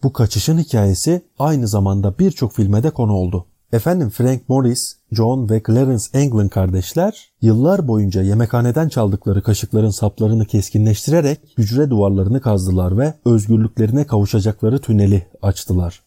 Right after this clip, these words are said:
Üç mahkum kaçış planları için alçıdan yaptıkları kafaları ten rengine boyamış ve üzerlerine gerçek saç eklemişlerdi. Takvimler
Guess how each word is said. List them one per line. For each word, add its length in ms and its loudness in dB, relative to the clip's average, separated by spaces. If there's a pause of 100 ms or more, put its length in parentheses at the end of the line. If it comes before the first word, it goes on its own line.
(220)
Üç 220 2
mahkum 500 -2 (120)
kaçış 360 0
planları 440 2
için 360 -2
alçıdan 460 0
yaptıkları 560 -2
kafaları 500 0
ten 260 0
rengine 340 0
boyamış 480 -2
ve 260 0
üzerlerine 640 2
gerçek 520 -2
saç 380 -4
eklemişlerdi. 760 -4 (380)
Takvimler 580 -2